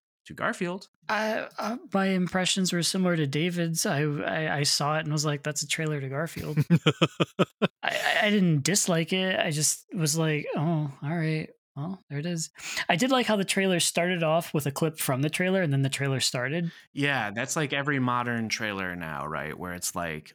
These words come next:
Speaker 1: the tr-, here's the, here's a teaser for the trailer, and the trailer's coming at five.
Speaker 2: And then it follows up with a, "Hey, here's a thing that you can s-, like, submit your cat or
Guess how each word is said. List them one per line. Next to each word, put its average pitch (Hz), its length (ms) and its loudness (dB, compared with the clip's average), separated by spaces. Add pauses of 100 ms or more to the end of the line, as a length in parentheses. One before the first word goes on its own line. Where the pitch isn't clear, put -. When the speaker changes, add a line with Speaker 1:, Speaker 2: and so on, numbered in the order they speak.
Speaker 1:
the 110 100 -6
tr-, - 200 -6
here's 156 180 0
the, 139 120 -6 (160)
here's 135 160 -2
a 120 40 -2
teaser 151 340 0
for 165 120 -2
the 160 60 0
trailer, 95 380 -2
and 69 140 -12
the 85 60 -10
trailer's 104 300 -4
coming 107 160 -6
at 82 80 -16 (100)
five. 87 380 -4
Speaker 2:
And 185 80 4
then 196 80 4
it 208 80 -2
follows 190 500 2
up 196 180 0
with 175 160 0
a, 156 280 2
"Hey, 220 260 0
here's 208 200 0
a 180 60 2
thing 175 280 0
that 151 80 0
you 165 180 0
can 156 380 0
s-, - 260 0 (140)
like, - 120 -8
submit 170 360 0
your 170 160 -2
cat 226 280 0
or 196 380 0